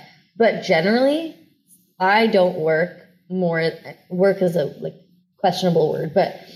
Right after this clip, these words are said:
I don't really work more than five hours a day. And I started doing this around two or three months ago. And it, it has improved basically everything. I'm getting so much more done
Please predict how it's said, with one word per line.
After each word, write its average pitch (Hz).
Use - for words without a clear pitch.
I 208
don't 254
really 202
work 165
more 175
than 156
five 160
hours 156
a 160
day. 156
And 202
I 185
started 269
doing 226
this 208
around 175
two 208
or 262
three 196
months 151
ago. -
And 196
it, 196
it 220
has 262
improved 185
basically 160
everything. 160
I'm 196
getting 233
so 190
much 196
more 175
done 170